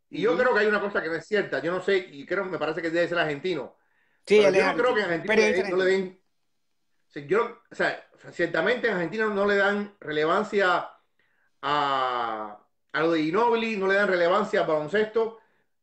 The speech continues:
Speaker 1: Yo estuve una vez allí y vi una liga de-, me pareció una liga decente, la, la liga de baloncesto que vi en, en, en Argentina.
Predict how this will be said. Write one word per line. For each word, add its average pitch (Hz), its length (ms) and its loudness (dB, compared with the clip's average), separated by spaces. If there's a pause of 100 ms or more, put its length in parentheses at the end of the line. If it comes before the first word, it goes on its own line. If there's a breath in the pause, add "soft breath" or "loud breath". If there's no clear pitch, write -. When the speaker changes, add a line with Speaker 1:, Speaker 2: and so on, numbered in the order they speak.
Speaker 1:
Yo 175 140 0
estuve 254 220 -2
una 240 140 4
vez 233 100 4
allí 247 300 0
y 180 60 -6
vi 190 100 -2
una 220 100 2
liga 220 260 2
de-, 160 180 0
me 156 80 -4
pareció 160 280 0
una 233 80 2
liga 226 180 2
decente, 202 400 0
la, 147 140 0
la 156 140 -4
liga 180 220 2
de 165 80 2
baloncesto 151 380 -2
que 151 100 0
vi 165 120 -2
en, 147 200 -10
en, 131 380 -14
en 135 100 -12
Argentina. 135 540 -10